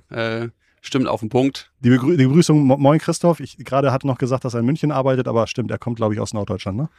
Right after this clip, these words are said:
Speaker 1: Ich hatte gestern die ersten hier bei uns mit Servus begrüßt, da haben sie mich auch komisch
Speaker 2: <laughs>
Speaker 1: angeguckt.
Speaker 2: Ja.
Speaker 1: Also je nachdem, ich
Speaker 2: Ja.
Speaker 1: kann mich, ich bin da flexibel, ich bin da auch anpassbar.
Speaker 2: Okay. Du bist seit vier Jahren, fünf Jahren schon im Unternehmen, ne?
Speaker 1: Nee, exakt seit vier Jahren jetzt, genau.
Speaker 2: Okay. Mhm.
Speaker 1: Also ich bin im Sommer zweitausendneunzehn,
Speaker 2: Ja.
Speaker 1: also ein paar Tage bevor,
Speaker 2: Ja.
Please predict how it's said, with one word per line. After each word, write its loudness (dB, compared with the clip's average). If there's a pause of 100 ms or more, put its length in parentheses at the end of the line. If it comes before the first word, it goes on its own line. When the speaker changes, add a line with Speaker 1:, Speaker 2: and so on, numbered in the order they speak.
(160)
Speaker 1:
Ich -4
hatte 2
gestern 0
die 0
ersten 0
hier 0
bei 4
uns 2
mit 0
Servus -2
begrüßt, -4
da -6
haben -4
sie -2
mich 0
auch 0
komisch 2
Speaker 2:
<laughs> 2
Speaker 1:
angeguckt. 0
Speaker 2:
Ja. -6
Speaker 1:
Also -2
je -2
nachdem, -2
ich -4
Speaker 2:
Ja. -2
Speaker 1:
kann 0
mich, 0
ich -20
bin -2
da 2
flexibel, -4
ich -8
bin -8
da -4
auch -8
anpassbar. -8
Speaker 2:
Okay. -6 (240)
Du 0
bist 4
seit 2
vier -2
Jahren, -2
fünf -4
Jahren 0
schon -4
im -4
Unternehmen, -4
ne? -4
Speaker 1:
Nee, 2
exakt -2
seit 0
vier -2
Jahren 0
jetzt, 0
genau. -2
Speaker 2:
Okay. -10
Mhm. 0
Speaker 1:
Also 0
ich -4
bin -6
im -4
Sommer 0
zweitausendneunzehn, 0
Speaker 2:
Ja. 0
Speaker 1:
also 0
ein -2
paar -4
Tage 0
bevor, 0
Speaker 2:
Ja. -2